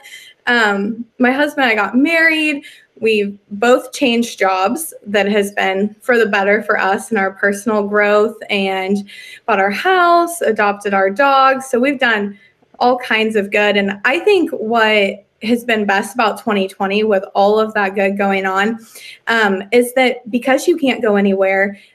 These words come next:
life has really just simplified. And I feel like I appreciate the small things in life more. Um, my husband and I, we get to just chill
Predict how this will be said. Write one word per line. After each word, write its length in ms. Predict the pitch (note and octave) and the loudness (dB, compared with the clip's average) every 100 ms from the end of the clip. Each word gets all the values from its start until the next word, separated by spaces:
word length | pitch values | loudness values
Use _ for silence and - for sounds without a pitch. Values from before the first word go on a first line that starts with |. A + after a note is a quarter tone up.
| _ - | _ -2
life 320 | A3+ A#3 B3 | 0 0 0
has 220 | D4 - | -2 -2
really 520 | G3+ G3+ G3 G3+ G3+ | 0 2 2 2 2
just 300 | G3+ F#3+ - - | 0 -2 -2 -4
simplified. 760 | G3 G3 F#3 F#3+ - - G#3 | -2 -2 -4 -4 -8 -6 -6
And 100 | A3 | -4
I 120 | G3 | -2
feel 240 | G3+ A3+ G3+ | 0 0 2
like 180 | G3+ F#3+ | 0 0
I 80 | G3 | 0
appreciate 720 | G3 G3 G#3+ G#3+ - A3 G#3 | 0 0 0 0 2 0 2
the 100 | G#3 | -2
small 380 | G3+ A3+ G3 G3 | -2 0 0 0
things 260 | A3+ A#3+ | 0 2
in 140 | C#4 C#4 | 2 2
life 340 | C#4 C#4+ C#4 | 2 0 0
more. 480 | C#4+ C#4 C#4 C4+ C4+ - - - - | 0 2 2 0 0 -6 -18 -12 -2
Um, 320 | G#3 F#3 F3+ | 0 0 -2
my 80 | G3 | -2
husband 280 | A3 G#3 - | -2 -4 -2
and 80 | G3+ | -2
I, 40 | G3 | 0
we 80 | G3+ | -2
get 160 | G#3+ | -4
to 60 | A3 | -2
just 280 | G3+ G3 - | -4 -4 -6
chill 560 | - G3+ G#3 G#3+ A3+ | 0 2 2 0 -4